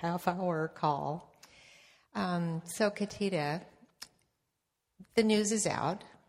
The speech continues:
There was this lovely article by Alan Ulrich about the fact that, in case any of you really missed it, Katita has announced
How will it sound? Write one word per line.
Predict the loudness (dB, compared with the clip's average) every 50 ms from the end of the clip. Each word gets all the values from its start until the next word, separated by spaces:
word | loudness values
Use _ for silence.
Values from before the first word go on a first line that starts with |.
| _ -4
There | -2 -2
was | 0 0 -2
this | -4 -6 -4
lovely | -4 -4 -2 0 -2 0 0 0 0 0
article | -2 -2 -2 -4 -6 -6 -6 -4 -4 -4 -6 -8
by | -8 -6 -6 -6 -6 -6
Alan | -6 -6 -4 -2 -2 -2
Ulrich | -2 -2 -2 -2 -2 -4 -4 -8 -10 -20 -20 -20 -20 -20 -20 _ -10
about | -6 -4 -4 -4 -4 -4 -6
the | -6
fact | -4 -2 -4 -4 -4 -4 -6
that, | -6 -4
in | -4 -4
case | -6 -4 -4 -2 -2 -2 -2
any | -2 -2 0 0 0
of | 0 0
you | -2 -2
really | -2 -2 0 2 4 6 6 6 6
missed | 4 4 2 2 0 -2 -2
it, | 0 0 0 -2 -4 -6 -16 -16 -20 _ _ _ _ _ _ -6
Katita | -6 -4 -2 -2 0 0 0 -2
has | -4 -6 -2 2 4 6 6 6 4 2 -2 -2
announced | 0 0 0 2 0 0 0 0 0 0 0 -2